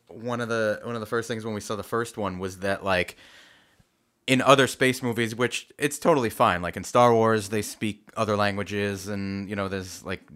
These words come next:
d-, different kinds of cultures and stuff like that. But it just seems like in this galaxy, it's just like,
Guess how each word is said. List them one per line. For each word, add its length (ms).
d-, 320
different 300
kinds 180
of 100
cultures 380
and 80
stuff 240
like 140
that. 220
But 100
it 40
just 120
seems 220
like 260
in 200
this 220
galaxy, 720
it's 120
just 200
like, 220